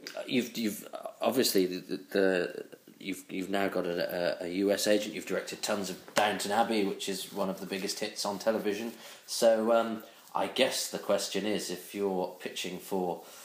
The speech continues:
your next job and you're pitching to me, you know, what sort of television do you watch? What sort of television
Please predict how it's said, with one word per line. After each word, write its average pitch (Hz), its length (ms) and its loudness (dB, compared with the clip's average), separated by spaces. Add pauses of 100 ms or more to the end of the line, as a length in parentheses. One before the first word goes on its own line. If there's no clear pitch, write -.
(180)
your 92 160 0
next 101 400 -2
job 95 440 4
and 87 100 -8
you're 87 80 -6
pitching - 400 -4
to 104 100 -10
me, 104 120 0
you 98 100 0
know, 95 120 2
what 101 200 -2
sort 110 160 0
of - 80 -4
television 104 520 2
do 110 100 2
you 104 120 6
watch? 110 300 4
What - 140 -2
sort 110 120 0
of 107 60 -6
television 104 500 2